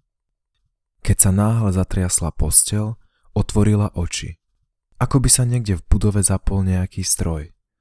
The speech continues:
Po niekoľkých sekundách si už nebola istá, či ten zvuk naozaj počula, alebo si ho len navrávala. V hlave si odškrtla ďalší deň. Štyridsiaty tretí deň v zajatí.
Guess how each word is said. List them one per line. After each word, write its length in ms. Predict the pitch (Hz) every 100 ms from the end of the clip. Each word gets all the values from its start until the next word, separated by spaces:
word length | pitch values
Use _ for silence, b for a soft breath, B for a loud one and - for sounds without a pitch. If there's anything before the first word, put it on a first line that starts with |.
| _ _ _ _ -
Po 80 |
niekoľkých 640 | 90 95 113 113 104 92 -
sekundách 640 | - 85 107 107 113 117
si 160 | - -
už 160 | 87
nebola 320 | 101 101 104 92
istá, 560 | 85 85 - 107 110 117 _ _ _ _ -
či 80 | 123
ten 160 | 139
zvuk 240 | 127 131 123
naozaj 480 | 123 123 113 87
počula, 640 | - 90 - 117 117 120 - _ _ _ _
alebo 400 | 120 120 120 120
si 160 | -
ho 160 | 110 107
len 160 | 101 95
navrávala. 720 | 90 87 85 78 71 - _ _ _ _ _ _ _ _ - 104
V 80 |
hlave 240 | 107 143 156
si 160 | -
odškrtla 560 | - 107 - 113 104 98
ďalší 480 | 92 92 95 - 95
deň. 320 | 90 73 - - _ _ _ _ _ _
Štyridsiaty 720 | - - 120 127 - 120 -
tretí 400 | 107 98 98 98
deň 240 | 87 87 87
v 0 |
zajatí. 500 | - 67 - -